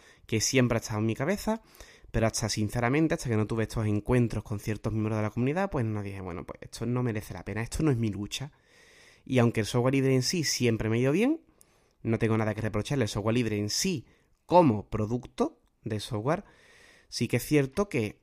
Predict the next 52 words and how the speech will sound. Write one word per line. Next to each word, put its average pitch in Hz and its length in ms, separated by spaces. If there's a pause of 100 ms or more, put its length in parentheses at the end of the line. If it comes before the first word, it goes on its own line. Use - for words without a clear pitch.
(140)
estas 113 240
desavenencias, 107 880
que - 100
no 107 100
fueron 104 300
nada 98 180
graves, 113 320
pero 104 160
que 95 100
a - 20
mí 110 160
me 101 80
han 101 160
quemado 104 420
con 95 80
la 95 80
comunidad 98 380
de 113 80
Linux, 160 340 (420)
pues 117 200
me 127 100
hicieron 135 380
decir, 113 240
bueno, 98 280
pues - 380
ya 117 220
está, - 400
me 104 160
compro 113 340
un 123 160
iMac 123 260
que 117 120
me 107 100
sale 107 240
a 107 80
cuenta 131 480 (680)
y 135 120
tiene 123 480
estas 120 360
opciones 113 320
que 107 140
yo 110 140
necesito 110 400
en 104 80
este 101 160
momento. 87 420 (520)
Totalmente 117 520
inconsecuente, 160 800
totalmente 117 400
incongruente, 113 640
lo 113 180
sé, - 380